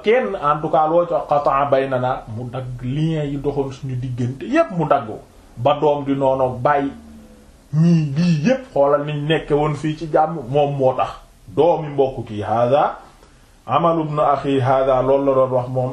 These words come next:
Abu Jahlin alayhi min Allahi ma yastahiq ah moom nag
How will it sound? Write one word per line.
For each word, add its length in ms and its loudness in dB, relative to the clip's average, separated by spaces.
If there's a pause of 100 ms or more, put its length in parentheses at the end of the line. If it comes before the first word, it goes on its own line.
(160)
Abu 360 0
Jahlin 340 0
alayhi 640 -2
min 220 -2
Allahi 500 0
ma 240 -2
yastahiq 560 -6 (1700)
ah 340 2 (180)
moom 320 2
nag 140 2